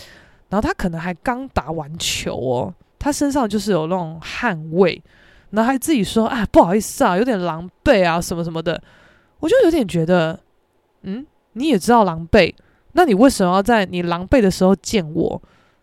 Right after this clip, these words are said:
你不觉得见面你需要稍微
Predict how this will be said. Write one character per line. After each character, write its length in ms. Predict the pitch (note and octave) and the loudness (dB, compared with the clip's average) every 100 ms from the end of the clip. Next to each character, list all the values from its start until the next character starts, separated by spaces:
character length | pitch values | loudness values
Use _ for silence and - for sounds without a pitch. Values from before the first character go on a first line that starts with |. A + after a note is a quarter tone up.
| _ | _
你 120 | G2 | -8
不 160 | F#3 F4+ | 2 4
觉 160 | A#3 | 6
得 400 | F#3 E3+ E3 E3 - _ _ _ | 4 4 2 -2 -8 _ _ _
见 180 | D#4+ B3 | -2 0
面 200 | C4 F#3+ | -2 -4
你 80 | |
需 160 | E3 - | -4 0
要 240 | G#3+ G3 | 2 2
稍 240 | F#3+ - A3+ | -2 0 2
微 340 | G3 E3 D#3+ | 4 2 -2